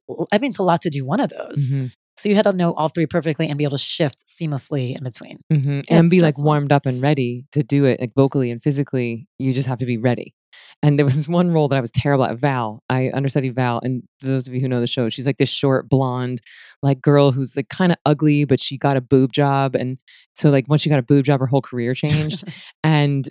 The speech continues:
Speaker 2: like, I'm not that. Like, I'm, like, five nine. I used to be a model. Like, I'm just, like, no one's like, "Oh, you got a boob job and now you're working." Like, it just doesn't make sense
Speaker 1: Right.
Speaker 2: for me.
Speaker 1: Right.
Speaker 2: And so it, it just, the audience was just always very confused.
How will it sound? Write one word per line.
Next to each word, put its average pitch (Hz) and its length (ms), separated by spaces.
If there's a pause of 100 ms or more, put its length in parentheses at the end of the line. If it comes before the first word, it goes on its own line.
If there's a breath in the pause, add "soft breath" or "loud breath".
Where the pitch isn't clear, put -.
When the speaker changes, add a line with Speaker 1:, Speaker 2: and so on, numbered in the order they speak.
Speaker 2:
like, 143 260
I'm 170 380
not 143 300
that. 131 280
Like, 139 140
I'm, 147 120
like, 139 160
five 127 360
nine. 123 360
I 117 40
used 120 200
to 127 60
be 127 80
a 123 80
model. 117 540
Like, 120 160
I'm 127 140
just, 156 180
like, 143 200
no 160 360
one's 165 160
like, 156 200
"Oh, 156 160
you 143 120
got 143 100
a 135 40
boob 139 260
job 143 240
and 131 100
now 123 180
you're 143 160
working." 156 300
Like, 156 140
it - 20
just 156 140
doesn't 180 160
make 147 160
sense 156 320
Speaker 1:
Right. - 80
Speaker 2:
for 185 100
me. 226 340
Speaker 1:
Right. 156 240 (200)
Speaker 2:
And 156 260
so 156 480
it, - 180
it 190 120
just, 180 280
the 180 120
audience 220 280
was 180 120
just 170 120
always 180 220
very 147 240
confused. 135 680